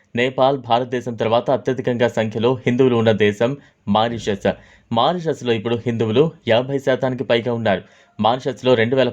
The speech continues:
పదకొండు జనాభా లెక్కల ప్రకారం మొత్తం జనాభాలో నలభై ఎనిమిది పాయింట్ ఐదు శాతం మంది హిందువులు.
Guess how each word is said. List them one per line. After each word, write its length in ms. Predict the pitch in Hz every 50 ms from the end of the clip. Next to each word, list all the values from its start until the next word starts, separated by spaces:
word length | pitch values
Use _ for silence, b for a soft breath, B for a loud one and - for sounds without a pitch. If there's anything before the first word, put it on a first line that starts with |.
| - 113
పదకొండు 340 | 113 110 120 135 131 127 107 113
జనాభా 320 | 110 113 123 123 123 127 120
లెక్కల 220 | 117 113 127 117 107 117
ప్రకారం 320 | 117 110 127 117 110 98 95 b b b b b - 127
మొత్తం 200 | 139 - 185 185 151
జనాభాలో 460 | 143 135 127 120 104 101 117 113 135 143 127 117
నలభై 240 | 110 117 110 135 131
ఎనిమిది 160 | 127 117 127 - -
పాయింట్ 240 | 117 113 117 104 113 107
ఐదు 120 | 113 117 127 123
శాతం 260 | 127 113 107 - 107 101 101
మంది 200 | 110 120 147 160 156 -
హిందువులు. 380 | 131 123 123 117 117 98 92